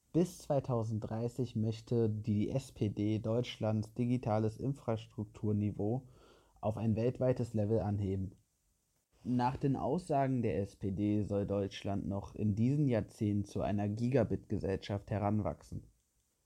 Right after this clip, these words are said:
Dies möchte die S P D durch eine Mindestversorgung von einem Gigabit pro Sekunde für private Haushalte sowie Unternehmen schaffen.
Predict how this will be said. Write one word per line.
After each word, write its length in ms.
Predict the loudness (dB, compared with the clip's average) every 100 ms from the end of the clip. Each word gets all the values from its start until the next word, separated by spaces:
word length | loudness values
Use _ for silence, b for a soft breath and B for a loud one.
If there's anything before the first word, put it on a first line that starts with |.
| _ _ -10
Dies 340 | -2 0 0
möchte 340 | 0 0 0
die 180 | -2 0
S 240 | -2 -4 -6
P 140 | -6
D 300 | -2 0 2
durch 280 | 0 -2 -2
eine 200 | 0 2
Mindestversorgung 1200 | 2 4 2 0 -2 -4 -2 -2 -2 -2 -4 -4
von 320 | -6 -6 -4
einem 340 | -2 -2 0 0
Gigabit 540 | 0 0 0 -2 -4
pro 220 | -8 -6
Sekunde 640 | -4 -4 -6 -4 -2 -2 -4
für 300 | -6 -6 -6
private 580 | -4 0 0 2 0
Haushalte 640 | -2 -2 -4 -2 -4 -2 -2
sowie 540 | -2 -4 -2 0 0
Unternehmen 640 | 0 -2 -2 -2 -2 -2 -4
schaffen. 420 | -4 -6 -8 -14